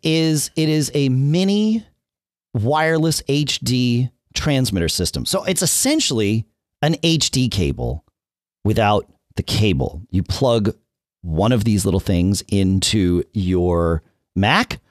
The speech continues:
and you plug one of these things into your T V, and they talk to each other wirelessly. And if your T V has a U S B port, it's got power to pl-, to run this thing. Your computer obviously has a U S B port, so you're good to go.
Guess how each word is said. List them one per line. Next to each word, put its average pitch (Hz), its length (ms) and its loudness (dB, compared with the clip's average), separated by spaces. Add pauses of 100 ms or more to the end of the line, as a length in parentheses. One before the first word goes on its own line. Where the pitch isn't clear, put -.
(420)
and 135 240 2
you 110 140 2
plug 82 360 0
one 87 320 2
of 139 100 2
these 131 220 0
things 117 320 0
into 101 280 0
your 90 140 0
T 98 220 -2
V, 139 400 0 (560)
and 69 140 0
they 113 100 -2
talk - 320 -2
to 101 140 0
each 90 140 0
other 92 180 2
wirelessly. 58 960 -4 (380)
And 113 120 2
if - 80 -4
your 101 80 -2
T 151 160 0
V 143 120 2
has 131 140 2
a 107 40 2
U 110 120 2
S 104 100 0
B 202 140 0
port, 87 340 0 (420)
it's 95 140 -2
got - 180 0
power 110 400 2
to 95 120 -2
pl-, 123 260 -2
to - 160 -2
run 107 140 2
this 104 140 2
thing. 92 180 0
Your 98 80 0
computer 104 500 0 (160)
obviously 87 340 0
has 78 140 0
a 76 40 0
U 73 100 0
S 76 80 -2
B 80 160 -4
port, 85 240 -4
so - 100 -2
you're 73 100 -2
good 80 120 -2
to 85 60 -2
go. 80 300 0